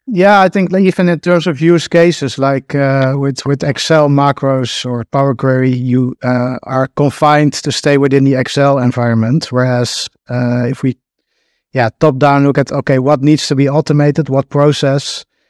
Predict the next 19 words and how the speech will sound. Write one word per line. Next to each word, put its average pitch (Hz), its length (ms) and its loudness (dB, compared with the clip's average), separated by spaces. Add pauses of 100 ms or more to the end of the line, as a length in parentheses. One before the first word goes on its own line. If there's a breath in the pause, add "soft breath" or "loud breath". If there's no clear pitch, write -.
then, 139 440 2
yeah, 120 280 0 (300)
R 135 160 2
P 139 220 2
A 139 220 4
offers 135 300 -2
a 131 40 0
lot 131 160 2
of 127 100 -4
more 131 440 0
possibilities 127 760 -2
because 131 340 -2
we 135 120 0
can 127 180 2
basically 131 480 0
interact 131 460 2
with 127 200 -4
any 139 260 4
application, 107 840 -4